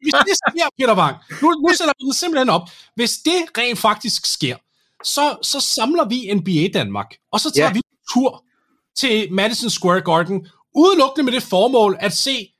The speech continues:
Speaker 1: de sidste dage af Russell Westbrooks, øh, hvad skal man sige, flamboyante karriere.
Speaker 2: Ja,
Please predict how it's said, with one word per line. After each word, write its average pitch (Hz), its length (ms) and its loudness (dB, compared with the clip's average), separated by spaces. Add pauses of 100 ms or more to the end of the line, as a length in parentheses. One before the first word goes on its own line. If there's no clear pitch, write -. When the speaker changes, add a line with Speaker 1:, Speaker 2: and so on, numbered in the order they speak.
(200)
Speaker 1:
de 214 100 0
sidste - 460 0
dage 175 400 -2
af 190 60 0
Russell 165 360 0
Westbrooks, 170 600 -2 (280)
øh, 147 520 2 (580)
hvad 165 160 -2
skal 185 160 -2
man 180 120 0
sige, 170 440 -2 (120)
flamboyante 208 840 2 (300)
karriere. 120 380 0 (180)
Speaker 2:
Ja, 135 340 0